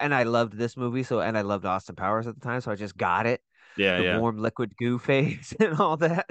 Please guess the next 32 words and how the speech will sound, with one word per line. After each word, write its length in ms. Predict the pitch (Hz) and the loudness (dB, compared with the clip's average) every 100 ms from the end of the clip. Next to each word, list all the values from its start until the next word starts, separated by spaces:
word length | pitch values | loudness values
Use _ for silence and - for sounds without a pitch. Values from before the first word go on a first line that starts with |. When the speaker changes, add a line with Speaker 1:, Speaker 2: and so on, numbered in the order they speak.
| 160 | -6
Speaker 2:
<laughs> 680 | - - 143 - - 131 - | -6 -2 -2 -2 -2 -2 -4
Speaker 1:
Uh, 140 | 113 107 _ _ _ _ - | -6 -8 _ _ _ _ -4
so, 260 | 147 131 - _ _ _ _ _ _ - | -2 -2 -6 _ _ _ _ _ _ -8
like, 200 | 139 127 | -8 -8
they 100 | - - | -12 -2
put 160 | 196 | -2
him 120 | 165 | -2
in 160 | 151 156 | -4 -4
there, 320 | 147 143 135 | -2 0 -2
and 180 | - 156 | -4 -6
it 80 | 160 | -4
looks 260 | 208 - | -4 -6
really 220 | 139 147 127 | -8 -8 -8
cool. 300 | 151 143 131 | -8 -8 -8
It's 100 | 139 | -8
all 140 | 131 | -10
just, 180 | 131 120 | -8 -6
like, 100 | 107 | -6
everything's 380 | 127 120 110 - | -4 -6 -10 -10
chrome, 680 | - 127 113 110 110 110 - _ _ _ _ _ _ _ _ _ _ - | -4 0 2 0 -2 -6 -14 _ _ _ _ _ _ _ _ _ _ -8
cryo 500 | - 117 120 113 113 - | 0 2 2 0 -2 -8
facility, 600 | 117 - 127 113 113 113 | -12 -6 -4 -4 -4 -6
and 80 | 107 | -6
they 80 | |
drop 280 | 101 113 107 | -2 0 0
him 140 | 117 104 | -2 -4
in 100 | 104 | -6
this, 180 | 98 | -6
like, 220 | 104 92 - _ _ _ _ _ 120 | -4 -6 -10 _ _ _ _ _ -18
giant 440 | 123 117 110 104 | -10 -10 -10 -14
hockey 400 | - 117 92 - | -14 -12 -12 -14
puck. 500 | 110 - 110 113 - | -18 -12 -12 -12 -16